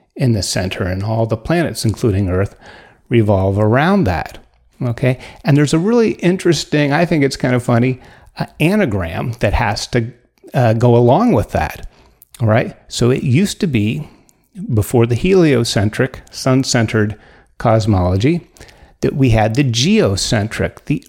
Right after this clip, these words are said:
Earth-centered. So geo, G E O, meaning Earth, geology, things like that.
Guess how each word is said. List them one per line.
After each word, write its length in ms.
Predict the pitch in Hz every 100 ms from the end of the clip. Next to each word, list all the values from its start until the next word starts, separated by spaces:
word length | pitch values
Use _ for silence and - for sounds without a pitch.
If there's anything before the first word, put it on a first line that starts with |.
| -
Earth-centered. 1300 | 190 196 185 - _ _ _ - - 117 - 85 90
So 180 | - 104
geo, 520 | 95 151 139 101 107
G 380 | 104 135 147 120
E 80 | -
O, 320 | 87 107 - - - - -
meaning 300 | 107 104 117
Earth, 340 | 123 113 -
geology, 840 | 107 110 101 95 104 95 107 95 104 - _ _ _ _ _
things 260 | 104 98 -
like 260 | 104 101
that. 400 | - 87 - -